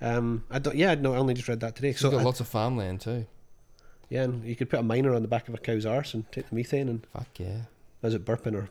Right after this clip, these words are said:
Speaker 1: I don't know what it is.
Speaker 2: Fuck, I don't know.
Speaker 1: <laughs> Um, but yeah, so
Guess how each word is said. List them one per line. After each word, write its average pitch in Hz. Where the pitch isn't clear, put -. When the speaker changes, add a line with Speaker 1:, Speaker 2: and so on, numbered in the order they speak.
Speaker 1:
I 76
don't -
know -
what -
it -
is. -
Speaker 2:
Fuck, 98
I 50
don't -
know. -
Speaker 1:
<laughs> -
Um, 127
but 117
yeah, 123
so 113